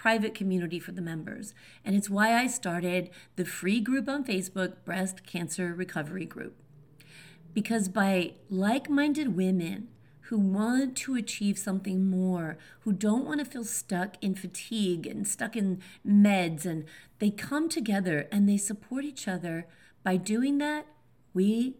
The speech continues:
grow stronger. You begin to believe in yourself more, and you become confident in your ability to create the life you want to live. Now, the fourth way to increase self-efficacy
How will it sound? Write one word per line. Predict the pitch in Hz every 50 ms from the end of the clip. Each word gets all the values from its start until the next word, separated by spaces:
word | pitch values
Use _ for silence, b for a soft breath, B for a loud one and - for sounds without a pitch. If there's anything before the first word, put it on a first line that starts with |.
| -
grow | - - 185 170 170 170 170 180 - - -
stronger. | - - - - 185 165 170 175 170 165 170 175 - 196 - - _ _ _ _ _ b b b b b b b b b
You | - 170 190 226 247
begin | 208 254 277 269 285 277 262
to | - 277
believe | 233 208 226 208 185 170 185 190 190 196 202 208 214 208 - - -
in | 220 214 202
yourself | 190 190 185 - - 151 165 - - 185
more, | 175 165 160 165 156 156 156 - - 208 202 - - B B B B B B _
and | - 185 196 208 208
you | 214 214
become | 196 208 208 - 202 180 175
confident | 180 - - - 165 175 185 202 208 220 226 247 262 254 254 - - - - -
in | 165 175 180
your | 175 165 165
ability | 165 151 147 165 165 170 175 165 185 185
to | 185 - - 170 147
create | 151 - - 151 143 147 160 160 202 208 - -
the | - 220 220
life | 208 175 160 160 156 156 - -
you | 180 175
want | 170 160 151 147 156 - - - - -
to | -
live. | - - - - - 196 - - - _ _ _ _ _ _ _ _ _ _ _ - - - - B B B B B B B B B B B
Now, | - 180
the | 185 202
fourth | 202 - 240 240 262 277 -
way | 302 262 254 247
to | - - 202
increase | 180 180 180 - - 185 175 170
self-efficacy | - 165 156 151 - - - - 165 - - 147 - - - -